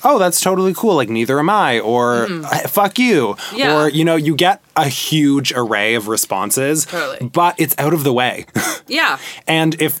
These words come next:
Speaker 1: that person is gonna have an issue with you dating casually and not wanting something serious, well, at least it's out of the way now. You don't have to go on a first date and figure that out, you know?
Speaker 2: Totally. That's the thing is, like, there's nothing wrong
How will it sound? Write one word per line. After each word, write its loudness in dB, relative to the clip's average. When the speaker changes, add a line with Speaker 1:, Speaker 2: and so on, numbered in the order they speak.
Speaker 1:
that 0
person 2
is 2
gonna 0
have -2
an -2
issue -2
with -2
you -2
dating 0
casually 0
and -2
not 0
wanting 0
something -4
serious, 0
well, 2
at 0
least -2
it's -6
out -2
of -4
the -2
way -2
now. -2
You -4
don't -4
have -6
to -6
go -2
on -4
a -6
first -6
date -4
and -10
figure -4
that -2
out, -2
you -6
know? -6
Speaker 2:
Totally. -4
That's -6
the -4
thing -4
is, -6
like, -4
there's -4
nothing -4
wrong -4